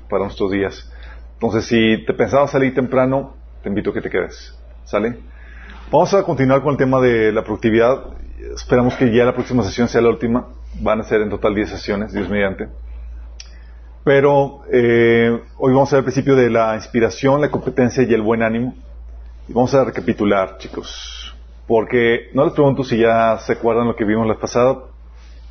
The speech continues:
porque me expongo a vituperio. Entonces vamos a dar la recapitulación de, de entrada.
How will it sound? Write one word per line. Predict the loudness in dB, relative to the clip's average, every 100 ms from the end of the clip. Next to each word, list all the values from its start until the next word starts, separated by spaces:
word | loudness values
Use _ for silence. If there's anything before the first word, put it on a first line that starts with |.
| -20 -20 -20 -16
porque | -14 -10
me | -10
expongo | -6 -4 0
a | 0
vituperio. | -2 -2 -2 -2 -2 -14 -20 -20 -20 -20 -8
Entonces | -2 2
vamos | 2 2
a | 0 0 -4 -12 -20 -20 -20 -20 -12 -2
dar | 2
la | 2
recapitulación | 0 -4 -4 -2 -2 -2 -4
de, | -2 -4 -6 -16 -20 -20 -20 -20 -20 -20 -12
de | -8
entrada. | -2 2 2 -2 -10